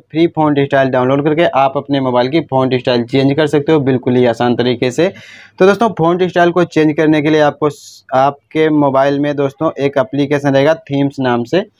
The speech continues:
तो थीम्स एप्लीकेशन को ओपन कर लेना है। ओपन करने के बाद दोस्तों आपके सामने इस तरह का इंटरफेस शो हो जाएगा।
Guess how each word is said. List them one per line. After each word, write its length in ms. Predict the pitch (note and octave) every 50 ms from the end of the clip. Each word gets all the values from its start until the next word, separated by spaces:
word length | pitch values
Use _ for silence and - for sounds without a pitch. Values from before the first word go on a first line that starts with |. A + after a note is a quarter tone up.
| - - _ _ _ -
तो 100 | F#3+ G3
थीम्स 360 | G3 - D#3+ E3+ F#3+ G3 -
एप्लीकेशन 580 | F#3+ E3+ D3+ E3+ E3 D#3+ D3+ E3 D3+ D#3 D3+ D3+
को 140 | D3+ F3+ D#3+ B2
ओपन 300 | C#3 C#3 - D3 D3 C#3+
कर 200 | - D3 D3 D3
लेना 180 | D3 D3 E3
है। 80 | F#3+ G3 A#2
ओपन 320 | B2+ D3 D3 - E3 E3+
करने 360 | E3+ E3 D3+ D3+ C#3+ D3 C#3+ C#3
के 200 | C#3 - C#3+ C#3 C3+
बाद 200 | C3 C#3+ D#3 D#3
दोस्तों 280 | D3 D3+ C#3+ - D#3+ D3
आपके 280 | C#3 D#3+ - - D3
सामने 300 | D3 - D3 C#3+ D3 D3+
इस 100 | C#3+ C#3
तरह 140 | - D3 C#3+ C3+
का 100 | C#3 C#3
इंटरफेस 380 | C#3 C#3+ C#3 C#3 D3 C3+ -
शो 80 | - D3+
हो 100 | D3+ C#3+
जाएगा। 360 | C#3 C#3 C3 C3 C3+ D3 E3+